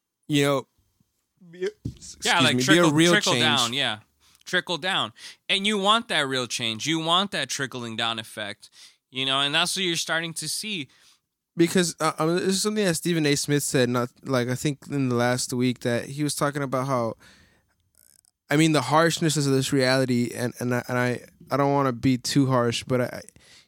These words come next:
Speaker 1: he said that racism is gonna be around next year. It's gonna be around five years from now, twenty
Speaker 2: It's
Speaker 1: years
Speaker 2: true.
Speaker 1: from now.
Speaker 2: It's true.
Speaker 1: And it's, it's
Speaker 2: It's the reality of life.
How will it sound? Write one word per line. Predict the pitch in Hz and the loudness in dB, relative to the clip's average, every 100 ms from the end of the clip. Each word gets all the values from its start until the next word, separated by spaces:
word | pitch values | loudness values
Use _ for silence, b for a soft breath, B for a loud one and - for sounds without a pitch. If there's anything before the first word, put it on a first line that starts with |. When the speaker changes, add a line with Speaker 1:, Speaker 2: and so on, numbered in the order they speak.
| b _ _ _ _ | b _ _ _ _
Speaker 1:
he | - 180 | 0 2
said | 175 185 175 | 4 2 4
that | 170 147 | 4 4
racism | 135 139 147 147 156 151 | 4 4 4 2 0 2
is | 139 | 2
gonna | 143 | 0
be | 120 117 135 | -2 0 0
around | 131 127 127 117 | 2 0 -2 0
next | 127 135 - | 0 0 -2
year. | 117 107 | -2 -2
It's | 107 | -2
gonna | 131 123 | -2 0
be | 127 | 2
around | 123 117 110 | 4 2 0
five | - 131 120 | 2 2 2
years | 113 | -2
from | - 107 | -4 -6
now, | - - | -8 -4
twenty | - 139 | 0 2
Speaker 2:
It's | 127 | 2
Speaker 1:
years | 262 | 2
Speaker 2:
true. | 196 | 2
Speaker 1:
from | 127 | 0
now. | 110 104 | 0 -2
Speaker 2:
It's | - - | -2 -4
true. | - 269 202 | -4 -4 0
Speaker 1:
And | 131 143 | 2 2
it's, | 139 - - - | 0 -6 -12 -14
it's | 147 131 - - | -8 -8 -10 -6
Speaker 2:
It's | 170 170 | -4 -2
the | - 196 | -2 -2
reality | 180 160 143 185 202 208 208 202 | -2 0 2 2 0 -2 -4 -6
of | - 147 123 | -6 -8 -8
life. | 127 131 117 - - | -6 -6 -6 -14 -20